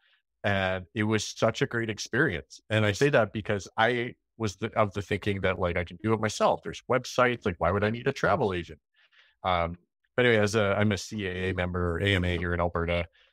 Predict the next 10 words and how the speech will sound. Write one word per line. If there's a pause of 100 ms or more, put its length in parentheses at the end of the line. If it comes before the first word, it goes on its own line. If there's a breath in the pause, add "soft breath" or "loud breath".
(120)
And
so
I
used
that
service, (100)
and
it
was (140)
fantastic.